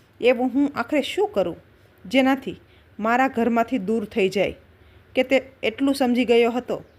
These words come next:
કે મારી પત્ની મોજૂદ છે ત્યાં સુધી તો મને ઘરમાંથી માને દૂર કરી શકે એમ નહીં. એટલે હવે રવિ યોગ્ય સમય આવવાની રાહ જોવા લાગ્યો. થોડા દિવસ પછી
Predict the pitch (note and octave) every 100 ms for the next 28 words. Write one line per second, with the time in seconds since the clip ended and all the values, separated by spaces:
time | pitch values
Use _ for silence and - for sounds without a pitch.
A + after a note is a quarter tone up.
0 | _ - - A3+ G3 A3 A#3 A3 A3+ B3
1 | G#3 G#3+ G#3 A#3+ - - D#3 - _ _
2 | _ A#3 B3+ B3 C4 B3+ G#3+ - - -
3 | - - A#3+ B3 A#3+ A#3+ A#3 A#3+ A#3+ A3+
4 | - - _ _ G#3+ A#3+ B3 G3 B3+ C#4+
5 | B3+ A#3 A#3 A3 A3 A3 G3 F#3+ F#3+ F#3
6 | E3+ _ - - - - C4+ B3 - -
7 | - - - C4+ C4 B3+ C4 F3+ - _
8 | _ - A3+ A#3+ C#4+ C#4+ B3+ C4 - A#3+
9 | B3 B3+ E3 - _ _ - A3+ A#3 -
10 | F3+ E3+ E3 D#3+ E3+ E3+ - _ - -
11 | - - C#4 C4 A#3 B3+ B3+ A#3+ - F3+